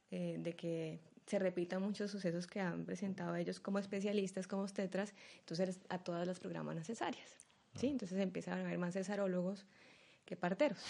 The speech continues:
Speaker 2: <laughs> Cesarólogos.
Speaker 1: <laughs> Y ya cuando hablamos del modelo de la partería, es un modelo que puede traer beneficios en el sentido de que hay mayor atención primaria a las mujeres que pueden tener su parto fisiológico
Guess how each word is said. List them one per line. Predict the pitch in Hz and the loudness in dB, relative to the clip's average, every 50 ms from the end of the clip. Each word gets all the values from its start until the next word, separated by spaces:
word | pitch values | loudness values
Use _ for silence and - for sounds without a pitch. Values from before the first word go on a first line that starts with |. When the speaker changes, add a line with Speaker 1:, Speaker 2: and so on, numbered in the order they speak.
| - - - - - - | -4 -4 -4 -6 -4 -4
Speaker 2:
<laughs> | - 120 | -2 2
Cesarólogos. | - 110 98 - - 82 82 80 80 - - 262 254 247 254 - - | 4 4 4 4 4 0 -2 -2 -4 -6 -6 -8 -8 -8 -8 -4 -2
Speaker 1:
<laughs> | 214 240 254 240 240 240 233 - - - | -2 0 4 6 6 6 6 6 2 2
Y | - 220 202 | 2 2 4
ya | 202 196 185 | 4 2 2
cuando | 190 220 208 214 214 214 | 4 2 2 4 4 4
hablamos | 220 226 220 208 208 208 208 | 4 4 4 4 4 2 2
del | 214 214 | 4 4
modelo | 214 214 214 214 214 208 | 4 6 6 6 4 4
de | 214 | 4
la | 214 220 | 4 4
partería, | 214 220 208 214 - 220 214 202 196 208 208 - - | 2 0 0 0 2 2 2 4 4 2 0 -2 -2
es | - 180 175 180 - - _ _ | -4 -4 -4 -4 -8 -14 _ _
un | 196 190 190 | -2 0 2
modelo | 196 196 196 208 214 208 208 | 2 2 4 4 4 2 2
que | - | 0
puede | - - 170 170 | 0 0 2 2
traer | 185 190 175 170 | 2 2 2 2
beneficios | 165 180 180 202 208 - 220 208 196 196 - 208 214 | 2 0 0 0 0 2 2 0 0 0 -4 -4 -4
en | 208 185 | -2 -4
el | 175 | -4
sentido | 175 - 175 170 170 165 160 160 | -4 -6 -8 -8 -6 -4 -4 -2
de | 165 175 180 190 | -2 -2 -2 -2
que | 190 185 180 175 175 175 - - - - - - - - | -2 -2 -2 -2 -2 -4 -8 -16 -20 -20 -20 -16 -6 -4
hay | 175 170 165 170 | -2 0 0 0
mayor | 165 170 175 175 180 185 185 196 196 190 190 185 185 180 180 - - - - - _ _ - | 0 0 0 0 0 0 0 2 2 2 2 2 0 -2 -6 -12 -18 -20 -20 -20 _ _ -2
atención | 185 185 196 190 180 - 160 170 | 0 0 0 0 0 0 -2 -2
primaria | 175 180 202 220 214 190 180 180 190 226 247 - - - - - - - - | 0 0 2 2 4 4 2 2 0 0 -2 -6 -12 -20 -20 -20 -20 -10 -6
a | 185 175 180 | -4 -2 -2
las | 180 175 175 | -2 -2 -2
mujeres | 170 170 175 165 156 156 165 170 170 - - - _ - _ _ _ | -2 -2 -2 0 0 0 -2 -2 -4 -10 -16 -20 _ -20 _ _ _
que | - - 180 170 165 - - - - - - _ - 180 | -2 2 2 2 2 0 -4 -10 -14 -20 -20 _ -10 -2
pueden | 175 185 175 170 165 170 185 - | 0 2 4 4 2 0 -2 -4
tener | - 208 196 180 175 | -2 0 0 0 0
su | - 180 180 | -2 -4 -2
parto | - 180 175 180 - 185 180 185 190 190 | -2 -2 -2 -2 -2 -4 -4 -4 -4 -2
fisiológico | - 226 226 220 240 233 240 240 220 208 214 214 214 - 254 | 0 0 2 2 2 2 2 2 2 2 2 2 0 -2 -2